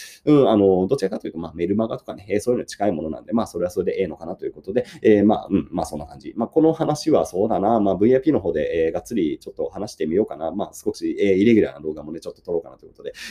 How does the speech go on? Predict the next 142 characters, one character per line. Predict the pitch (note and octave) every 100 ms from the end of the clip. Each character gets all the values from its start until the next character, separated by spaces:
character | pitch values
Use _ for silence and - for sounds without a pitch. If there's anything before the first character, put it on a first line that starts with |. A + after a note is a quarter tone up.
| F#3
え | B2+
ー、 |
ま | A#2
あ | E2+
軽 | - F#2+
く、 | - D#2
え | F2
ー、 | E2+
ま | E2+
こ | F2
さ | E2
ん | D#2
の | D2
じ | D#2
ゃ | C#2
あ |
新 | - F2
サ | E2+
ー |
ビ | -
ス | - -
ど | - F2+
う |
か | D2+
み | B1+
た | D2
い |
な | C#2
こ | C#2
と | C2
を |
ね、 | - - -
え | F#2+ F2
ー、 |
軽 | D#2+ F2
く、 | - D#2
え | F2+ E2
ー、 | D#2
ブ | G2+
イ |
ア |
イ | G2
ピ |
ー | A2
の |
方 | E2 -
で |
は | D2
ね、 | - -
ち | -
ょ |
っ | -
と |
い | C#2
ろ | D#2+
い |
ろ | -
突 | -
っ |
込 | -
ん |
で | C2
ビ | F2+
ジ | F#2
ネ |
ス | F2
モ | F2
デ |
ル | -
も | -
含 | B2+
め | A#2
て | -
話 | E2+ E2
し |
て | -
み | D2
よ | C#2
う |
か | E2
な | A2+
と | D2+
も | -
思 | - -
っ | -
た |
り | -
も | C#3
す | -
る |
と | - - - D3
い | F#2
う | F2
こ | -
と | - C#2
で、 | A#2+ - -
え | C3+ C3
ー、 |
ま | C3+ E2
あ | - D3
今 | E3+ A2
日 |
の | E2+
こ | -
の | E2+
話 | E2+ E2+
は | C#2+
何 | E2+ A2
か | -
っ | -
て |
い | -
う |
と | -
で |
す | -
ね、 | D2 F2+
え | F#2+
ー、 | F2+
ま | G2+
あ |
や |
っ |
ぱ | F2+
ま | G#2+
こ | -
さ | F#3 F#3+
ん | F#3+
が | F3
じ |
ゃ | -
あ |
な | - F3
ん |
で | B3+
さ、 | A3 -
そ | D#2+
う |
や | -
っ |
て | -
さ、 | D#2+